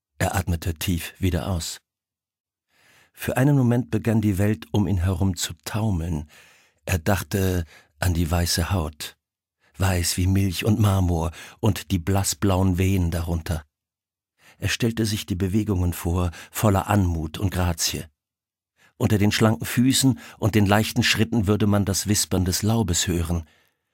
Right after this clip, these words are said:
Bei dem Gedanken daran erfasste ihn ein so heftiges Schaudern,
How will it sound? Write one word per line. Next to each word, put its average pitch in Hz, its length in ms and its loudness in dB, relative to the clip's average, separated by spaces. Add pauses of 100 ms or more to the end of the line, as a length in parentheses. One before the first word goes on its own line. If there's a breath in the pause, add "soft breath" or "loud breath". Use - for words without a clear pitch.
(480)
Bei 82 80 -4
dem 104 220 0
Gedanken 101 480 0
daran 98 260 0
erfasste - 480 -2
ihn 95 180 2
ein 95 140 2
so 92 160 2
heftiges 92 420 0
Schaudern, 95 600 2